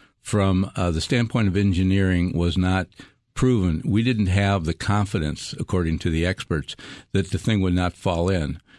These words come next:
But to the credit of the Corps of Engineers, the U S Army Corps of Engineers was brought in by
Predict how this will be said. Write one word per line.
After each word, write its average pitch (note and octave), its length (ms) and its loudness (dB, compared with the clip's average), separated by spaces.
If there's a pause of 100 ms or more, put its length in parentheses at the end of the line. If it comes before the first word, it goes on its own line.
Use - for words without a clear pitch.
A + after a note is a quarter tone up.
(280)
But G#2 180 0 (240)
to A#2+ 140 0
the G#2+ 80 0
credit D#3 340 0
of A#2 120 0
the F#2+ 60 0
Corps B2 300 0
of G#2+ 120 0
Engineers, G2 580 2
the E2+ 120 -2
U F#2 140 2
S G#2 140 -2
Army G2+ 240 0
Corps G#2 160 -2
of F2 100 0
Engineers F2 400 0
was D#2+ 100 0
brought F#2 300 2
in F#2+ 240 2
by G2 360 0